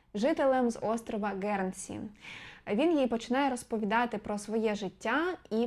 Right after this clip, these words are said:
про таємничий клуб, любителів книжок та пирогів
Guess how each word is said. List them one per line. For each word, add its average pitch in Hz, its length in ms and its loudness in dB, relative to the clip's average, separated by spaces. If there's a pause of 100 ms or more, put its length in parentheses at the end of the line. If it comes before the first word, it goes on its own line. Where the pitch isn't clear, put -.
про 220 380 0 (200)
таємничий 233 560 2
клуб, 208 480 -2 (580)
любителів 202 520 4
книжок 226 440 -4
та 214 120 -6
пирогів 214 420 -4